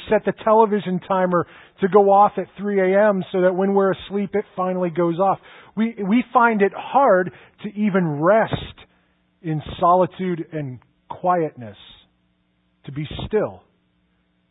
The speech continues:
and to just be quiet. The noise of life and the busyness of life are almost inescapable. And my fear, my fear is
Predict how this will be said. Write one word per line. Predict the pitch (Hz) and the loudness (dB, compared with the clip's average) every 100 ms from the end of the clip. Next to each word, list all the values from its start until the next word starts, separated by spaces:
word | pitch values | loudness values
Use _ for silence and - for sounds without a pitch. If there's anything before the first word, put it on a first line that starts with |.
| _ - | _ -14
and | 147 | -10
to | 156 | -8
just | 131 147 - | -8 -12 -14
be | |
quiet. | 135 - 147 131 101 _ _ _ _ _ _ _ _ _ _ _ _ _ _ _ 143 | -18 -16 -14 -14 -14 _ _ _ _ _ _ _ _ _ _ _ _ _ _ _ -10
The | |
noise | 151 165 190 185 156 - - - _ _ _ _ _ _ _ _ _ - | -4 0 2 2 0 -6 -16 -18 _ _ _ _ _ _ _ _ _ -6
of | 160 | -6
life | 135 156 156 143 - | 0 2 2 -2 -14
and | 160 151 | -10 -6
the | |
busyness | 143 156 165 165 156 139 - - - _ _ _ _ _ - | -4 -2 -2 -2 -6 -6 -10 -16 -16 _ _ _ _ _ -10
of | 151 139 | -8 0
life | 151 151 - | 0 0 -2
are | 156 - | -6 -4
almost | 156 175 190 170 - - - 165 | -2 0 2 0 -4 -14 -18 -8
inescapable. | 165 151 - - 151 143 113 104 98 _ _ _ _ _ _ _ _ _ _ - | -8 -8 -12 -10 -10 -10 -16 -20 -20 _ _ _ _ _ _ _ _ _ _ -14
And | 143 | -4
my | 151 147 - - | -2 -4 -6 -12
fear, | 240 175 101 - _ _ _ _ _ _ _ _ _ _ _ | -6 -6 -6 -18 _ _ _ _ _ _ _ _ _ _ _
my | 160 156 | -6 -4
fear | - 220 | 0 2
is | 190 | 2